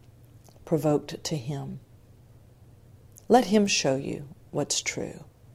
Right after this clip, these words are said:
Let him show you his solution. 'Cause when he points out the problem, there is no solution other than that which he brings. If you self-assess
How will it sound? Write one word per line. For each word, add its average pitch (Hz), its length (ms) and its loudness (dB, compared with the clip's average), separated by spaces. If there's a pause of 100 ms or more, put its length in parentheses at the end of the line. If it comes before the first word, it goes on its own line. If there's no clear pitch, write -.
(2500)
Let 160 160 4
him 165 160 4
show 175 220 6
you 156 180 6
his 160 240 4
solution. - 800 4 (880)
'Cause 143 160 2
when 147 140 2
he 175 120 8
points 180 400 6
out 170 180 8
the 160 80 6
problem, 175 600 4 (640)
there 160 160 12
is 170 240 10
no 151 180 6
solution 143 680 2
other 147 260 2
than 143 200 0
that 147 200 2
which 165 200 -2
he 156 120 0
brings. 104 600 -4 (1300)
If - 160 4
you 196 280 12
self-assess - 1080 8